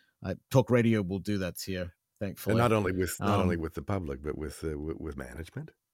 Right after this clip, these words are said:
Speaker 1: Oh, absolutely. I, you know, they, they know what they hired. They hired a, an opinionated, mouthy guy.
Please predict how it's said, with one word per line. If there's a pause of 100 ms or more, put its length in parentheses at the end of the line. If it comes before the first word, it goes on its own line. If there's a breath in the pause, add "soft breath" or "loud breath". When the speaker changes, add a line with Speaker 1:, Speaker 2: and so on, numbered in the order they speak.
(540)
Speaker 1:
Oh,
absolutely.
I, (260)
you
know,
they,
they
know
what
they
hired.
They
hired
a,
an
opinionated,
mouthy
guy.